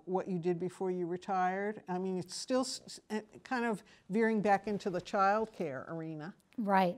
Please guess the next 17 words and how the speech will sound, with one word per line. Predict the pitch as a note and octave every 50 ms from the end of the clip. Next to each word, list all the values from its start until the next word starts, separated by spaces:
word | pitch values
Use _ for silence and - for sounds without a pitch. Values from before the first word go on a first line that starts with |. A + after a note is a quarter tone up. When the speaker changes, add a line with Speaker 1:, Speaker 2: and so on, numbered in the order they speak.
| - - A#3+
Speaker 2:
Um, | A3 G3+ F#3 F#3 F#3 G3 B3 -
I, | A#3+ A#3 A#3+ A3+ A3+ C4 D#4 A#4+ - _ _ _ _ _ - C#4+ - _
I | B3+ A#3+ A#3 A#3
did | G#3+ - D4+ D4 A#3 A3
study, | - - - - B3+ B3+ A#3+ A#3+ A#3 A3+ A3
uh, | G#3 G3+ F#3+ G3 G3
child | - - - A#3+ A3 A3 G#3+
growth | A3 G#3+ G#3 G#3 -
and | G#3+ G3
development | G3+ F#3+ F#3+ F#3+ F#3+ G3+ C#4+ A#3 G3+ G3+ G#3 G3 -
at | - G3 F#3+ F#3+ G3 A#3 - _ _ _ - -
college, | - A3+ G3 F#3 E3+ E3+ F3+ G#3+ G#3 G3
and | F3+ F3+ F#3
that | F#3+ G3 A3+
was | G#3+ F3+ -
my | G#3 G3 F#3
major. | F3+ F3+ F3 E3+ E3+ E3 - F#3+ F3+ F#3+